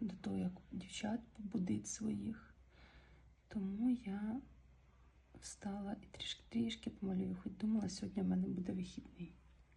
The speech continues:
А, це я малюю домашню роботу, ескіз до скрині, е, з майстер-класу Раковського. Ну, той пензлик взяла.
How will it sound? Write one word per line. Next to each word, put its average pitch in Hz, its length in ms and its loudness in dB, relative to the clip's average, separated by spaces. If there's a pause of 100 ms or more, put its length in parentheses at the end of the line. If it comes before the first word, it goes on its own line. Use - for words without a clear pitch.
(1080)
А, 220 100 2 (760)
це - 560 2 (160)
я 202 260 0
малюю 190 400 2
домашню 190 500 2
роботу, 285 600 2 (1120)
ескіз 196 360 2
до 208 140 0
скрині, 277 680 4 (1200)
е, 202 400 0
з 185 80 -2
майстер-класу 185 800 0
Раковського. 202 840 0 (1900)
Ну, 185 80 -6
той 185 160 -8
пензлик 185 520 -6
взяла. 220 400 -4